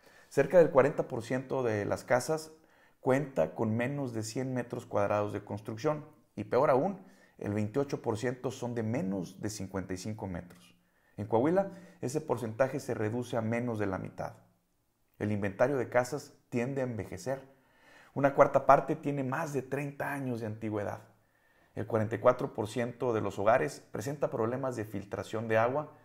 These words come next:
el cuarenta y uno de grietas y el once de fallas estructurales.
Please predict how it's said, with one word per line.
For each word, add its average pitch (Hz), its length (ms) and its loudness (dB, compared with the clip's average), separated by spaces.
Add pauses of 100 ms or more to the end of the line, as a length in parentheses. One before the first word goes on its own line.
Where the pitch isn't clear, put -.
(160)
el - 160 -10
cuarenta 90 400 -2
y 98 40 0
uno 123 200 -2
de 98 80 -2
grietas 139 520 -2 (300)
y 117 140 -4
el 113 120 2
once 135 300 0
de 117 100 0
fallas 110 440 2
estructurales. 95 840 -8